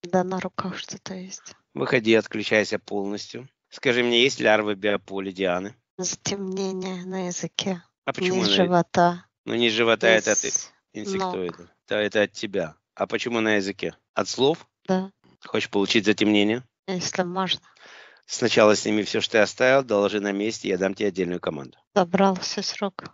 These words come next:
Speaker 2: Разрешаю тебе забрать все затемнения в её биополе, ничего не забывая, возвращайся назад.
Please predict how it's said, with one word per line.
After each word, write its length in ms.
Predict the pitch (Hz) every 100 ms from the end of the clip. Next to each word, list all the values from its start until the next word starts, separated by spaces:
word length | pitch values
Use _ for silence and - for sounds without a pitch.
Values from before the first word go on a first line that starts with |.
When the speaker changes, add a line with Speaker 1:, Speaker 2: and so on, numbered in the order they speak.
| _ -
Speaker 2:
Разрешаю 540 | 110 117 113 117 113
тебе 160 | 113 101
забрать 360 | 104 101 98
все 180 | - 117
затемнения 560 | 117 104 101 104 107 101
в 80 | 92
её 160 | 92
биополе, 560 | 82 90 - 101 101 98
ничего 280 | 98 - 95
не 100 | 87
забывая, 440 | 90 87 95 120
возвращайся 580 | 123 98 90 101 98 98
назад. 420 | 87 78 71 -